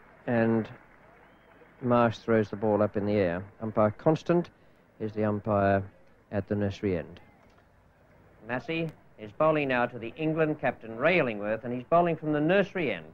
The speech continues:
And look at this delivery that nips back there in the air, strikes Illingworth on the pad, and umpire Constant at the far end has no hesitation at all in raising the finger. A very, very good delivery, that, because the two balls before had moved away in the air from Illingworth.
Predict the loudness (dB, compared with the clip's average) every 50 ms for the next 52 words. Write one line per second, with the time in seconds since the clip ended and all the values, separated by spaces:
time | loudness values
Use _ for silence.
0 | -20 -20 -20 -20 _ _ _ _ -12 -8 -6 -2 -2 -2 -2 0 -2 -2 -2 -2
1 | -2 0 0 0 2 2 2 2 2 4 6 8 8 8 8 6 6 6 8 8
2 | 8 6 4 4 4 4 2 2 0 0 -2 -2 0 0 2 4 4 4 4 4
3 | 2 2 2 0 0 -2 -2 -4 -4 -6 -6 -6 -6 -6 -6 -6 -4 0 2 2
4 | 2 2 2 0 0 2 2 2 0 0 0 -2 -2 -2 -2 -2 0 0 0 0
5 | 0 0 -2 0 2 4 4 4 4 2 0 -2 -2 -2 -2 -4 -4 -4 -2 -2
6 | -2 -2 -4 -4 -2 0 2 2 4 4 2 2 0 0 -2 -4 -4 -6 -8 -8
7 | -8 -8 -6 -6 -6 -4 -2 0 2 2 4 4 2 2 0 -2 0 2 2 2
8 | 2 -2 -4 -4 -4 -2 2 4 4 4 4 2 0 -2 -6 -6 -6 -6 -6 -4
9 | -2 2 4 4 4 4 2 0 -2 -2 0 2 2 4 4 2 2 2 4 6
10 | 8 8 10 8 8 6 6 6 6 6 4 4 4 4 2 2 2 2 2 2
11 | 2 2 2 2 0 0 4 4 4 4 4 0 -6 -10 -12 -12 -12 -4 -4 -4
12 | 0 2 2 2 4 6 6 6 6 4 4 2 0 0 2 4 6 8 8 8
13 | 8 6 4 4 4 2 2 2 2 0 -2 0 2 4 6 6 6 6 4 4
14 | 2 2 2 2 2 2 0 0 -2 -2 -2 -2 -2 -4 -2 0 0 0 0